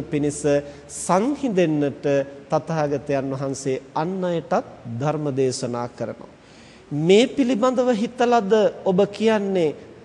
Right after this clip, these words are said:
ශ්‍රමණ භවත් ගෞතමයෝ අන් අයගේ අභිවෘද්ධිය නසන කෙනෙක් කියලා? මේ ඇසින් රූප දැකීම පිළිබඳව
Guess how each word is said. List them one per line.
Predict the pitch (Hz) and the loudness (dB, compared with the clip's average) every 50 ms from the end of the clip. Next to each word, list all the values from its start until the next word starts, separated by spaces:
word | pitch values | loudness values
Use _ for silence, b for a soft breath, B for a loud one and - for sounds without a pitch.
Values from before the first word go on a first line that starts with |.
| - - - - | -20 -20 -20 -18
ශ්‍රමණ | - - - - 175 175 196 202 202 | -16 -4 0 2 4 4 4 4 4
භවත් | 190 190 196 185 190 185 160 165 | 4 4 6 6 6 4 4 4
ගෞතමයෝ | 151 170 175 185 185 180 - 196 180 180 180 175 170 160 139 | 4 6 6 6 4 4 2 0 2 2 2 2 2 2 0
අන් | 143 151 160 170 170 | 0 -2 -2 0 0
අයගේ | 170 170 170 156 165 170 151 - | 2 2 2 2 2 2 2 0
අභිවෘද්ධිය | - 120 139 151 170 180 175 175 170 160 175 170 165 | 0 0 2 4 4 6 4 4 2 2 4 4 4
නසන | 139 127 131 131 - - 170 185 202 | 4 2 -2 -2 0 0 2 2 0
කෙනෙක් | 185 - 214 240 294 311 - | 0 0 0 -2 -2 -4 -4
කියලා? | - - - 160 - 92 - - - - - - - - - - - - B B B B B B B B | -4 -2 -2 -2 -2 -4 -12 -18 -20 -20 -20 -20 -20 -20 -20 -20 -20 -20 B B B B B B B B
මේ | 143 165 165 160 | 2 4 4 6
ඇසින් | 160 160 - - 190 190 190 170 | 4 2 2 2 2 2 4 2
රූප | 147 165 175 180 170 196 | 2 2 2 2 4 2
දැකීම | 170 156 156 151 156 - 175 180 180 180 180 147 | 4 4 4 2 2 0 0 0 2 2 0 0
පිළිබඳව | - 170 165 175 165 160 170 170 170 175 170 | 0 0 0 0 0 0 2 2 4 4 4